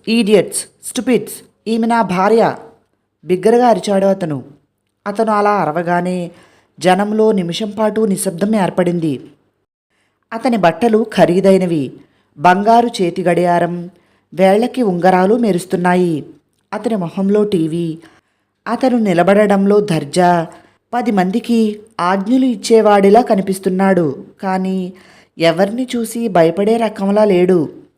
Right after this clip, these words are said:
సామాన్యులకి, డబ్బులున్న వాళ్ళకి చూస్తే ఉండే గౌరవం, వాళ్ళ మాటలకి ఇచ్చే విలువ, ప్రాముఖ్యం వహించింది అప్పుడు. అందరూ ఆమె వైపు తిరిగారు. ఆమె మొహంలో నెత్తురు చుక్కలేదు.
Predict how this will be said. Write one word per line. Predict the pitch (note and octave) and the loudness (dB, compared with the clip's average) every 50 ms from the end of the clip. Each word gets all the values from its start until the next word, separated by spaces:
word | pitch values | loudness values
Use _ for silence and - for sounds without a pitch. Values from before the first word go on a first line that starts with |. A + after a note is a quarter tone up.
| _ _ _ _ _ _ _ _ - | _ _ _ _ _ _ _ _ -8
సామాన్యులకి, | - A3+ G#3 A3 A3 A3 A#3+ B3 A#3+ A#3 A#3+ A#3 A#3 A3+ - G#3 G3+ G3+ G3+ | -4 -2 -2 -2 -2 -2 -2 -2 -2 -2 -2 -2 -2 -2 -2 0 2 2 4
డబ్బులున్న | E3+ E3+ D#3 D3 D#3+ F3+ G3 F#3+ F#3+ G3 G3+ | 4 4 2 4 2 -2 -2 -2 -2 -2 -2
వాళ్ళకి | G3 G3 G3 G3 G3 G3 G3 - - | 0 2 2 2 0 -2 -6 -6 -6
చూస్తే | G3 F#3 - - G#3 G3+ | -6 -6 -4 -2 0 0
ఉండే | G3 F#3+ F#3+ F#3+ G3 G3 G3 F#3+ F3+ | 0 0 0 0 2 2 0 0 0
గౌరవం, | D#3 D#3 D3+ E3 E3+ E3 E3 E3 E3 E3 D#3+ - - _ _ _ _ _ _ _ _ - - | -2 0 0 0 0 0 0 -2 -4 -6 -10 -14 -18 _ _ _ _ _ _ _ _ -6 -2
వాళ్ళ | G#3 A3+ A#3 A#3+ | 0 0 0 0
మాటలకి | A3+ G3 E3+ D#3 E3 F#3+ - A3+ A#3 A3+ A#3+ | -2 -2 -4 -4 -4 -4 -6 -6 -6 -4 -4
ఇచ్చే | A#3 A3+ G3+ G#3+ - A3+ A3 G#3+ | -4 -4 -4 -4 -2 0 0 2
విలువ, | F3 E3 D#3 D#3+ E3 F3 F#3 F#3 F3+ F3+ - - - _ _ _ _ _ _ _ _ _ _ _ _ _ _ _ _ _ - | 2 0 -2 0 0 2 2 2 2 0 -2 -6 -12 _ _ _ _ _ _ _ _ _ _ _ _ _ _ _ _ _ -8
ప్రాముఖ్యం | G3+ G3+ G3 G3+ A3 A3 G#3+ - C4 B3 A3+ | -6 -4 -2 -2 -4 -4 -4 -4 -4 -2 -2
వహించింది | G#3 F#3 F3 F#3+ F3+ - G#3 F#3 F#3+ G3 G3+ | -2 -2 -2 -4 -6 -4 -4 -2 2 2 2
అప్పుడు. | G3 G3 G3 F3+ F3 E3 D3 B2+ B2 - - _ _ _ _ _ _ _ _ - | 2 2 0 0 0 0 0 -2 -6 -10 -16 _ _ _ _ _ _ _ _ -8
అందరూ | F#3+ G3 G3+ G3 A3+ A3+ A#3+ A#3+ A#3+ - G#3+ | -6 -4 -2 -2 0 0 0 0 -2 -2 -4
ఆమె | G#3+ G#3+ G#3+ G3+ | -6 -6 -6 -4
వైపు | F3 E3 D#3+ D#3+ D#3+ A#3 | -4 -2 -4 -4 -6 -6
తిరిగారు. | - A3 F#3+ F#3 E3 F#3 F3+ F3+ E3+ D#3+ C#3+ B2 - - - _ _ _ _ _ _ _ _ _ - | -4 -2 -2 0 0 0 0 0 0 -2 -4 -6 -10 -16 -20 _ _ _ _ _ _ _ _ _ -10
ఆమె | F#3+ G#3 A3 A3 A3 | -6 -4 -4 -4 -4
మొహంలో | G3+ F#3 E3 D#3+ F3+ F#3+ F#3+ G3 G3+ G3+ G3+ | -4 -6 -6 -8 -6 -4 -2 0 2 2 2
నెత్తురు | F#3+ E3+ D3 C#3 - - F#3+ F3 | 0 -2 -4 -4 -4 -4 -4 -4
చుక్కలేదు. | - - D#3 - - D#3 D3+ D#3 F3+ F3+ G3 F3+ C#3+ - - | -4 -8 -8 -6 -2 0 0 0 0 0 0 -2 -2 -4 -10